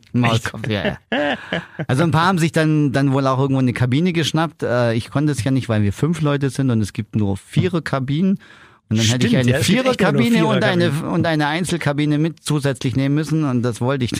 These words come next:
Speaker 1: <laughs> Ich, ich konnte es nicht anders. Sie haben gesehen, ich habe so und so viele Karten für, für die Fähre gelöst
Speaker 2: Ja.
Speaker 1: und dann kann ich auch nur, äh, dann muss ich auch mindestens fünf Betten nehmen.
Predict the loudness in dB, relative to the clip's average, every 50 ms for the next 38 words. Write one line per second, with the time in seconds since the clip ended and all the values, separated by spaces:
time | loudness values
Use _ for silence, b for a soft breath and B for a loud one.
0 | -6 -4 -4 -4 -4 -4 -6 -4 -4 -2 -2 -2 -2 -2 -2 0 0 0 0 0
1 | 0 -2 -2 -2 -2 -2 -2 -2 0 0 0 0 -2 -2 0 -2 0 0 0 0
2 | 0 0 0 0 0 2 2 2 2 0 0 0 0 0 0 0 0 0 0 -2
3 | 0 0 -2 -2 -2 -2 -2 0 -2 -2 0 0 -2 -2 0 0 -2 0 -2 -2
4 | -2 -2 -2 -4 -2 -2 -2 0 0 0 -2 -2 -2 0 0 0 -2 -2 -4 -4
5 | -4 -4 -2 -2 -2 0 0 0 0 0 0 0 0 2 2 2 2 0 -2 -4
6 | -2 -2 0 0 2 2 0 0 0 -2 -2 -2 0 0 2 2 0 0 0 0
7 | 2 2 2 2 2 0 -2 -2 -4 -4 -2 -2 -4 -4 -4 -6 -4 -2 -2 -2
8 | 0 -2 -4 -4 -6